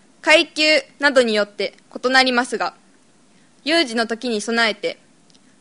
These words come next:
訓練をする自衛官や、自衛隊の活動に必要な情報を集める自衛官、自衛官の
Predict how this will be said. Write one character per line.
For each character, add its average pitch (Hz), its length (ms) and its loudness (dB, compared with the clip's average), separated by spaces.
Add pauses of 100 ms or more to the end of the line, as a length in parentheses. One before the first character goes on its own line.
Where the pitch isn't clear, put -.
訓 320 220 -2
練 269 200 2
を 302 40 0
す 294 140 -4
る 254 80 0
自 208 160 -2
衛 220 160 2
官 196 240 -4
や、 165 140 -12 (760)
自 269 120 -6
衛 294 140 6
隊 285 240 4
の 277 180 -2 (240)
活 277 260 -10
動 277 220 2
に 269 180 -4
必 277 240 -10
要 277 200 2
な 254 140 0
情 233 220 0
報 240 220 2
を 226 120 2
集 277 140 -12
め 247 140 0
る 262 100 2
自 214 140 -4
衛 220 180 0
官、 180 320 -10 (840)
自 262 120 -8
衛 294 180 4
官 208 280 0
の 190 180 -10